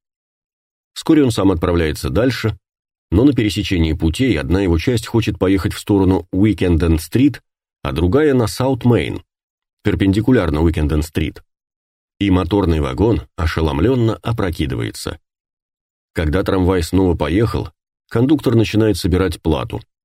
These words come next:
"Как говорил один старик, берите, что хотите. Я все верну у вас в суде. Вы за ущерб платите". Это одна из лучших стихотворных шуток Лавкрафта в его не самой выдающейся поэтической карьере.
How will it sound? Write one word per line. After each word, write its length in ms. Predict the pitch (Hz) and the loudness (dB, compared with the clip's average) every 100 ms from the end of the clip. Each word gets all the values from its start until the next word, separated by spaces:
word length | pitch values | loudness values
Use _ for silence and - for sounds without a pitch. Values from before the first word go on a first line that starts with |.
| _ _ _ _ _ _ _ | _ _ _ _ _ _ _
"Как 200 | 98 110 | -2 0
говорил 500 | 80 92 87 92 101 - | 2 0 2 2 0 0
один 320 | 78 92 92 | -2 0 0
старик, 540 | - 71 95 120 - | -2 -2 0 0 -2
берите, 400 | 73 90 127 117 | -4 0 0 -2
что 200 | - - | -4 -4
хотите. 560 | 87 80 87 87 - - _ _ _ _ - | -2 -2 -2 -4 -4 -10 _ _ _ _ -6
Я 180 | 85 98 | -2 -2
все 200 | - 117 | 0 2
верну 400 | 110 107 127 104 | 4 4 4 4
у 40 | |
вас 220 | 95 90 - | 4 0 -4
в 80 | |
суде. 480 | - 90 78 76 - _ _ - | -6 -2 -2 -4 -8 _ _ -4
Вы 180 | 101 104 | 0 2
за 140 | 92 | 2
ущерб 560 | 101 87 - 120 - - | 2 0 -4 -2 -2 -6
платите". 600 | - 80 78 71 - - - _ _ _ _ _ _ _ _ - | -4 -4 -4 -10 -10 -14 -16 _ _ _ _ _ _ _ _ -6
Это 180 | 107 107 | -2 0
одна 220 | 98 104 | 2 2
из 100 | 95 | 2
лучших 300 | 117 113 85 | 2 2 -4
стихотворных 640 | - 85 85 90 85 90 | -4 -4 0 0 2 0
шуток 300 | - 87 85 | 0 -2 -2
Лавкрафта 600 | 78 107 - 98 85 95 | 0 0 0 -2 0 0
в 40 | 82 | 0
его 340 | 76 92 101 | 2 4 4
не 160 | 92 92 | 2 0
самой 260 | 101 90 | 0 0
выдающейся 640 | 82 80 85 90 - 78 82 | 2 0 2 0 -2 -4 -4
поэтической 760 | 80 85 85 - 78 - 78 | 0 0 -2 -6 -8 -6 -4
карьере. 520 | 78 101 85 57 - | 0 0 0 -4 -10